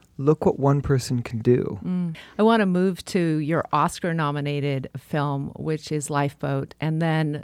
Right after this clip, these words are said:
Speaker 2: the subsequent film, Lifeboat, The Experiment. You, I, I think, uh, for people who don't know the story, you learned about these refugees and, and the crisis that was about to occur in the Mediterranean because of the number of people that were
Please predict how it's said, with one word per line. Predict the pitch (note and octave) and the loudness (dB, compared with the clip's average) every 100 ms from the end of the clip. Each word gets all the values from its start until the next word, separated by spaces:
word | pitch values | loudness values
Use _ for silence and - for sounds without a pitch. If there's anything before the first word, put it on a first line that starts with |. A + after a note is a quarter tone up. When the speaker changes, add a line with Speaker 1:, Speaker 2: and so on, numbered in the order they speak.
| - | -10
Speaker 2:
the | - | -10
subsequent | D3 E3 - E3+ D3+ C#3 | -6 -6 -6 -4 -4 -4
film, | C#3 C#3 | -4 -4
Lifeboat, | C#3 C#3 - C#3+ C3+ - - - _ | -2 -4 -2 -2 -2 -6 -18 -20 _
The | F3 | -2
Experiment. | E3+ - - D3+ D3 C3+ C3 | -2 -4 -2 0 0 0 -2
You, | F3 G#3 G#3+ G3+ - - - _ _ - - - | 2 4 4 2 -4 -18 -20 _ _ -6 -4 -4
I, | - - | -4 2
I | F3 | 2
think, | E3+ G3+ F3+ - - - | 2 0 0 -4 -8 -4
uh, | D3+ D3 D3 - - - | -2 -2 -2 -6 -12 -6
for | D#3+ D3+ | -4 -2
people | G3 E3+ D#3+ | -2 0 0
who | D#3+ E3+ | 0 -2
don't | D#3+ D#3 - - | 0 0 -2 -2
know | D#3+ D#3+ D3+ D3+ - | 0 2 2 0 -4
the | D#3 | -6
story, | - - F#3 E3 C3+ C3+ | -4 0 0 2 0 -2
you | C#3+ E3 D3 | -2 -2 -2
learned | C3 E3 F3 E3+ | -2 0 0 0
about | D#3+ D#3 C#3 - | 0 0 0 0
these | E3+ D#3 C#3+ - | -2 0 -2 -4
refugees | E3 D#3+ - D#3+ - D3 C#3+ C#3+ - - - | -2 -2 -2 -4 -2 -2 -2 -6 -12 -16 -4
and, | C#3+ C3+ - | -2 -2 -2
and | D#3+ D#3 D3+ | -2 -2 -2
the | |
crisis | D3 - D#3 E3 D#3 | -2 0 0 0 -4
that | E3 - | -6 -6
was | D3+ | -4
about | D#3 D3+ D3+ | 0 2 2
to | D#3 | -2
occur | D3 - D3 | -4 -2 -2
in | C#3+ | -2
the | C#3 | -2
Mediterranean | C#3+ D3+ - D3 D3+ D3 C#3 | -2 -2 -2 -2 -2 -4 -4
because | D3 D#3+ D#3 | -6 -4 -4
of | C#3 | -4
the | |
number | D3+ D3+ D3+ D3+ C#3 | -2 -2 0 -2 -2
of | - | -4
people | D3+ C#3+ C3+ | -6 -4 -4
that | D3 - | -6 -4
were | C#3 C#3 | -6 -6